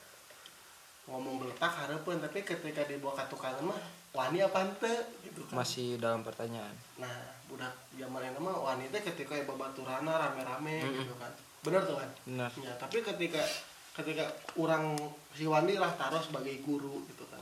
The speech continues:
Speaker 1: Coba ajak ngobrol di tukangan, Tantangan tuh wani ngomong sih, gak diharapkan barudak, merenya. Gitu. Jadi polontong,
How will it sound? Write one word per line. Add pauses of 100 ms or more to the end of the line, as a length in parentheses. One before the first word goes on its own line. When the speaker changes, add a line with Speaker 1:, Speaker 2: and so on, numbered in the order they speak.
Speaker 1:
Coba
ajak
ngobrol
di
tukangan, (1120)
Tantangan
tuh
wani
ngomong
sih,
gak
diharapkan
barudak,
merenya. (480)
Gitu. (380)
Jadi
polontong,